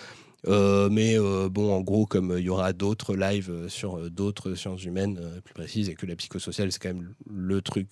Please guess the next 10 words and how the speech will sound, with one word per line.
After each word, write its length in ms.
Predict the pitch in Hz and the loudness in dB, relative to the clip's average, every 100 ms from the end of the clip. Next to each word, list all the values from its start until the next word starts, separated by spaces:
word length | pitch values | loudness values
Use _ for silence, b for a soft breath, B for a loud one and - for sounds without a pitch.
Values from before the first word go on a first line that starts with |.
| - | -10
sur 200 | - - | -8 -4
lequel 260 | 92 98 98 | -2 -2 -4
j'ai 140 | 92 | -4
pas 160 | - 101 | -2 -2
beaucoup 280 | 95 98 107 | -2 -4 -2
d'autres 300 | 113 107 113 | 0 0 0
invités 500 | 110 110 170 185 165 165 160 | 0 6 8 8 6 4 4
<laughs> 240 | 165 156 - | 4 4 4
en 80 | 123 | 4
vue. 240 | 131 208 | 4 2